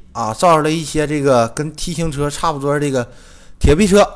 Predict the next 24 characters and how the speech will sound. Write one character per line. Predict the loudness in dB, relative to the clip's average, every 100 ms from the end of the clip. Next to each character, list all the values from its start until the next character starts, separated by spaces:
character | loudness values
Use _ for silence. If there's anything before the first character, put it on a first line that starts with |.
| -12 -20 -14
啊， | -4 -4
就 | -4 -6
是 | -6
那 | -6 -2
个 | 0 0
咱 | 0
八 | 0 2
零 | 4 2
后 | 4 6
啊、 | 6 2 -4
七 | -4 -4
零 | -4
后 | -2 0
啊 | 0 0 -4 -12
小 | -8 -4 -2
时 | -2
候 |
玩 | 0 -2
的 | -2
那 | -4
种 | -6
铁 | -4 -4
皮 | -4
车 | -2 -2 -2